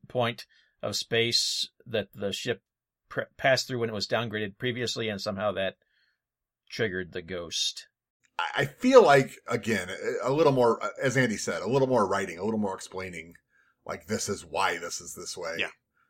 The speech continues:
Speaker 2: would have gone a long way.
Speaker 3: I, a hundred percent
Speaker 1: Never bothered
Speaker 3: concur.
Speaker 1: me, so.
Speaker 2: <laughs>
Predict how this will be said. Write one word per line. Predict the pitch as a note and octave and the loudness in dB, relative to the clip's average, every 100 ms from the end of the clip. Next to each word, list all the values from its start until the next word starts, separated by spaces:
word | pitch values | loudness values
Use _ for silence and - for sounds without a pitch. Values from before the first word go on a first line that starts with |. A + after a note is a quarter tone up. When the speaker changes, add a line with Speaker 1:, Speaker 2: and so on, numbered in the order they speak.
| _ | _
Speaker 2:
would | G#2+ | -4
have | G#2 | -2
gone | G2 F#2 | -2 -6
a | F2 | -6
long | F2 E2 | -8 -10
way. | D#2 D#2+ D#2+ - - | -10 -10 -12 -18 -8
Speaker 3:
I, | D#2+ D#2+ - | -6 -6 -6
a | E2+ F2+ | -6 -6
hundred | G2+ F2 E2+ | -6 -10 -12
percent | F2+ E2 D#2+ _ _ _ _ _ - | -12 -12 -14 _ _ _ _ _ -12
Speaker 1:
Never | G#2 D#3+ D#3+ | 4 6 6
bothered | C3 G#2+ G2 | 4 4 0
Speaker 3:
concur. | F#2 | -8
Speaker 1:
me, | F#2+ - | -10 -14
so. | - A#2+ A#2 _ | -10 -10 -10 _
Speaker 2:
<laughs> | _ | _